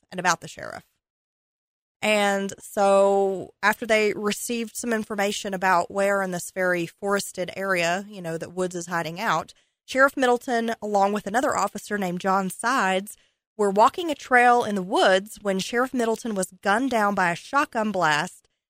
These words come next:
struck him in the chest and neck. Officer Sides only saw two figures run into the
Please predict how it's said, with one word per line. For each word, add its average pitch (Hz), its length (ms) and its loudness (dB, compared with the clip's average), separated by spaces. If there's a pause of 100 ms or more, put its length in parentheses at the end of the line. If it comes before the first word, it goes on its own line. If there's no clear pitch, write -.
struck - 340 2
him 247 160 -6
in 202 80 -4
the 185 60 -4
chest - 520 -4
and 196 220 -4
neck. 202 420 -2 (800)
Officer 233 380 2
Sides 269 520 4
only 254 180 0
saw 214 200 0
two 277 280 -4
figures 233 560 0 (100)
run 220 300 2
into 233 600 -4
the 190 400 -2